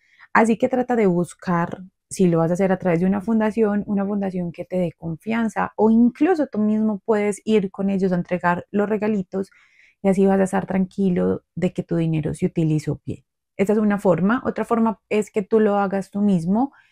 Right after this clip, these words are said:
que preguntes a tus conocidos qui-, si saben de alguien que tiene una necesidad, de un niño que tal vez no va a poder tener una Navidad con regalos y que tú le compres el regalito y se lo des. Pero hay otra forma que yo hice el año pasado y que nunca había participado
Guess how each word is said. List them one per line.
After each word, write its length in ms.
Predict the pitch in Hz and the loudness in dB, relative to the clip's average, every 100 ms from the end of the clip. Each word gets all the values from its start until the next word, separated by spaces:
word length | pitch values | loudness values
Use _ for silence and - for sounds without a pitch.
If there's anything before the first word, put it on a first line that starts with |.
| _ _ _ | _ _ _
que 140 | - 214 | 0 2
preguntes 540 | 214 208 208 196 208 | 4 2 2 2 0
a 60 | 220 | 0
tus 200 | 214 190 | -2 -4
conocidos 800 | 190 190 185 190 185 190 - _ _ | 0 2 2 2 2 2 -4 _ _
qui-, 340 | - 226 233 | -4 2 2
si 180 | - 220 | 0 0
saben 320 | 202 196 196 | 2 2 2
de 140 | 202 202 | 2 2
alguien 280 | 180 175 190 | 2 0 -2
que 140 | 202 | -2
tiene 200 | - 180 | -2 0
una 120 | 180 | 2
necesidad, 680 | 190 185 185 196 233 247 233 | 2 0 -2 0 0 -2 -4
de 160 | 180 208 | -4 -2
un 80 | 202 | 0
niño 260 | 214 202 | -2 -4
que 100 | - | -8
tal 200 | - 185 | -10 -6
vez 220 | 175 185 | -4 -2
no 180 | 185 185 | -2 -2
va 120 | 175 | -4
a 80 | 175 - | -6 -6
poder 300 | 180 180 170 | -4 -4 -6
tener 280 | 180 175 | -6 -4
una 160 | 175 175 | -2 -2
Navidad 440 | 180 175 170 170 160 - | -2 -4 -4 -6 -8 -12
con 100 | 175 | -8
regalos 540 | 196 247 208 190 - - | -6 -4 -2 -4 -4 -6
y 100 | 233 | -2
que 120 | - | 0
tú 140 | 220 | 0
le 140 | 185 175 | -2 -2
compres 400 | 202 190 196 - | -4 -2 -4 -4
el 140 | 226 240 | -4 -2
regalito 580 | 233 214 196 - 170 - | -2 -2 -2 -4 -8 -4
y 120 | 190 | -4
se 120 | 160 | -2
lo 140 | 143 131 | -6 -8
des. 260 | _ - _ _ _ _ _ _ _ _ _ _ _ | _ -20 _ _ _ _ _ _ _ _ _ _ _
Pero 200 | 247 254 | 4 6
hay 60 | |
otra 220 | 262 262 | 6 4
forma 460 | 247 233 208 208 - | 2 2 0 -2 -8
que 240 | - 233 214 | 0 6 6
yo 200 | 196 208 | 6 4
hice 340 | 208 214 220 - | 4 2 -2 0
el 180 | 196 | 0
año 200 | 190 180 | 0 0
pasado 580 | 180 190 190 170 175 180 | -2 -2 -2 -2 -2 -4
y 380 | - 208 196 190 | 0 4 4 2
que 180 | - 202 | 2 2
nunca 560 | 202 208 202 180 - 190 | 4 4 4 2 0 -2
había 420 | - 190 185 185 | -2 0 2 2
participado 840 | 180 196 - 226 233 - 196 190 | 0 -4 -2 -2 -2 0 0 0